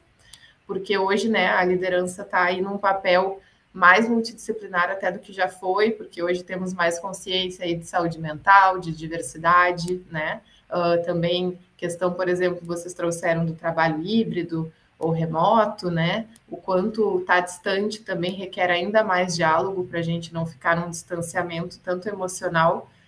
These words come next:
quanto físico, né? Então, ah, acaba sendo uma, uma abordagem muito interessante pro corporativo, que é onde eu sempre atuei. Então, pra mim, fez sentido começar a trazer isso pros espaços de trabalho.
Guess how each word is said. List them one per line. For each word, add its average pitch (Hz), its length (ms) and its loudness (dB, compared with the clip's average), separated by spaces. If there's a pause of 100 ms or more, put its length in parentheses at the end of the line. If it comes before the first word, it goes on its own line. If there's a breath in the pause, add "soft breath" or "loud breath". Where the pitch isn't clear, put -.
(160 soft breath)
quanto 180 360 0
físico, 226 800 -4
né? 170 340 -2 (320 soft breath)
Então, 185 720 2
ah, 185 260 4
acaba 196 340 0
sendo 208 260 -4
uma, 190 520 2
uma 175 200 -2
abordagem 185 540 0
muito 202 280 -6
interessante 226 560 0
pro 220 220 -4
corporativo, 226 880 -2 (240 soft breath)
que 277 120 -2
é 277 60 6
onde 254 220 4
eu 269 60 2
sempre 254 320 -2
atuei. 240 500 -2 (420 soft breath)
Então, 202 360 -4
pra 214 120 0
mim, 208 140 -2
fez 214 220 -4
sentido 220 420 0
começar 208 400 0
a 190 60 2
trazer 196 400 -2
isso 196 340 -6
pros 185 200 -12
espaços 175 500 -4
de 175 80 -12
trabalho. 170 600 -2